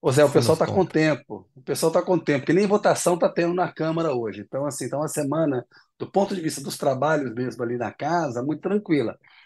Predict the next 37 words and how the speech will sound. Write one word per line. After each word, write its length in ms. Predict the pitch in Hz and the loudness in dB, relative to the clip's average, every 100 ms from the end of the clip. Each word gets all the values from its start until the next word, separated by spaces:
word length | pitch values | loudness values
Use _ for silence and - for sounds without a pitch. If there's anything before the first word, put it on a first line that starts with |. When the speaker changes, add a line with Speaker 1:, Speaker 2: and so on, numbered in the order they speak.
| _ | _
Speaker 1:
E 40 | 294 | -4
muita 240 | 392 415 | -2 -2
gente 240 | 208 208 - | 0 -2 0
que 60 | - | 0
tá 100 | - | 0
por 80 | |
Brasília, 720 | 160 147 113 117 170 190 131 120 | 2 2 2 0 2 2 2 0
que 80 | - | -2
tá 180 | 127 139 | 0 0
fora, 560 | - 147 180 214 139 117 _ _ _ - | 0 2 4 4 0 -6 _ _ _ -8
é, 460 | 156 180 196 214 226 - 180 - | -2 -2 -2 -8 -16 -18 -16 -8
é, 200 | 185 - - 196 | -8 -8 -10 -2
houve 140 | 196 | 2
uma 140 | 220 | 4
surpresa 480 | 220 247 - 220 214 | 2 0 2 4 6
muito 260 | 220 226 202 | 4 4 4
grande 300 | 185 208 196 | 6 6 4
com 180 | 208 208 | 2 2
o 80 | |
tom 240 | - 196 233 | 2 2 4
do 100 | 170 | 2
Lira, 360 | 113 110 95 - _ _ _ _ - | 0 -4 -8 -18 _ _ _ _ -2
né? 280 | 123 185 | 0 0
Foi 160 | 165 180 | -2 -6
um 80 | 175 | -4
tom 100 | 208 | 0
muito 560 | 208 202 254 339 - | 4 4 2 -2 -6
acima 880 | 262 - - - 165 202 226 143 117 - _ _ _ | -8 -8 -10 -8 -4 -2 -2 -4 -6 -12 _ _ _
do 120 | - 135 | -10 -4
que 420 | 165 170 175 165 | 4 6 6 4
se 140 | - | 2
imaginava, 680 | 165 165 147 135 135 185 160 | 2 2 0 -2 0 0 -2
ainda 180 | 160 143 | -4 -4
mais 320 | 151 185 - | -6 -8 -10
pra 140 | 220 | -8
um 460 | 233 226 202 165 135 - | -4 0 2 0 -2 -4
começo, 720 | 147 139 143 165 - 147 | -2 2 4 2 0 -8